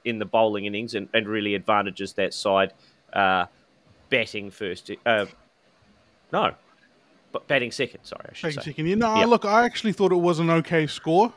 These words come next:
Speaker 2: Um, obviously, I hadn't factored the, the dew in there. I think that if that had been played in the same conditions, it would have been, uh,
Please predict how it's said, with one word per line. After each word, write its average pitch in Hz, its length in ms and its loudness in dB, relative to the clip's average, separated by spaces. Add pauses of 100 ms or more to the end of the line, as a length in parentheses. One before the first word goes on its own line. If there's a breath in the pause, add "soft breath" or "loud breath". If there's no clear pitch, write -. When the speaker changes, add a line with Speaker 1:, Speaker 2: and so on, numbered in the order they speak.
(100)
Speaker 2:
Um, 147 500 2
obviously, 151 320 -2
I 147 120 6
hadn't 147 300 -2
factored 143 380 -6
the, 139 220 -2 (100)
the 143 180 0
dew 147 340 2
in 139 160 4
there. 143 180 2
I 147 120 4
think 147 280 0
that 139 120 4
if 139 180 -2
that 139 160 2
had 135 140 -4
been 135 160 2
played 139 240 2
in 135 120 0
the 135 80 0
same 135 260 0
conditions, 131 460 0
it 131 80 2
would 135 100 4
have 127 160 2
been, 131 260 2 (460 loud breath)
uh, 143 220 -4